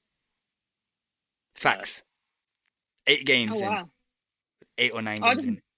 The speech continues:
Speaker 2: bu-, bun Burnley, bro. Who cares? Just get
Speaker 1: Well, there
Speaker 2: them
Speaker 1: you
Speaker 2: out.
Speaker 1: have it. Then you go, Burnley fans, bun
Speaker 2: <laughs>
Speaker 1: Burnley. And, uh,
Speaker 2: Sorry.
Speaker 1: a special, a special shout. He didn't make it qu-, he didn't quite make it as man of the week, um, in the, in the suggestions, but Zlatan Ibrahimovic.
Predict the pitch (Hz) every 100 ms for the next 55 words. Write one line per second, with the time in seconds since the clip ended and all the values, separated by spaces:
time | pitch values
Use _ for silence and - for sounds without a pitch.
0 | _ 254 285 226 - 277 320 208 208 208
1 | 190 170 180 190 254 - 190 190 170 -
2 | - - - 226 156 156 156 214 208 160
3 | 151 151 135 143 156 135 156 160 160 185
4 | 196 214 - 147 175 165 208 185 117 -
5 | 440 - - 160 170 180 180 180 208 170
6 | 220 233 - - 170 - 240 226 - 202
7 | 185 180 147 165 220 208 196 185 190 -
8 | - 156 180 226 185 190 175 175 165 139
9 | 156 156 147 139 135 - - 131 127 127
10 | 127 - 131 131 127 123 123 - 127 120
11 | 120 113 127 131 170 180 175 160 151 143
12 | 131 120 127 -